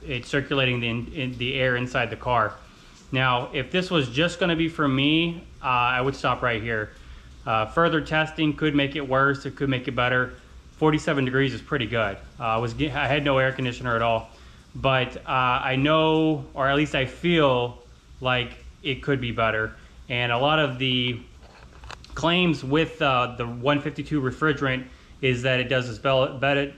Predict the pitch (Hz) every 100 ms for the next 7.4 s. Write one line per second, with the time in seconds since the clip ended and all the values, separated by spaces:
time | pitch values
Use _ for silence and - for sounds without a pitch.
0 | - - 120 113 180 175 127 123 135 127
1 | - 143 120 117 - - - 131 117 139
2 | 139 127 117 127 120 127 120 110 123 117
3 | 113 98 - - - - - - 160 143
4 | 131 127 156 120 214 214 180 180 180 175
5 | 175 165 156 151 135 139 131 131 123 123
6 | 131 147 127 151 139 127 156 165 165 160
7 | 151 143 139